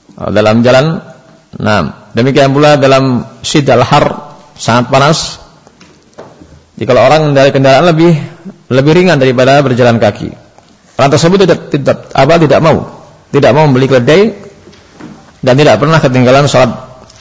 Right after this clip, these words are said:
nah, berjamaah. Dan tertulis semuanya. Dalam hadis yang kalian hafal juga, hadis Abi Hurairah al-Bukhari Muslim,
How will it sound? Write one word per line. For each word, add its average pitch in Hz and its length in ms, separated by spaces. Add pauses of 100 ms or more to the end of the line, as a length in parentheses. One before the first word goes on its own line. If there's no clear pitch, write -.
(200)
nah, 113 120
berjamaah. 113 560 (920)
Dan 123 160
tertulis 175 360
semuanya. 165 600 (2750)
Dalam 143 280
hadis 185 200
yang 170 80
kalian 175 160
hafal 170 360
juga, 151 560 (1700)
hadis 151 280
Abi 143 80
Hurairah 147 280
al-Bukhari 131 480
Muslim, 165 360